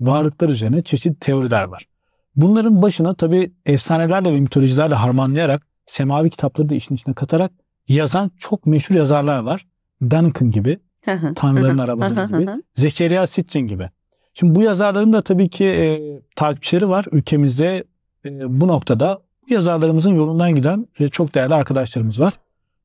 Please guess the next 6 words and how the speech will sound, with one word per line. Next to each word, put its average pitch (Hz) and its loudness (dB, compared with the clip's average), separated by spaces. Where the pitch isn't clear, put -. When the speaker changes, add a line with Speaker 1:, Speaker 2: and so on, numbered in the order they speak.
Speaker 1:
Şimdi - 0
bu 226 2
konuyu 170 0
bu 196 4
açıdan 156 -2
değerlendirdiğimizde 123 0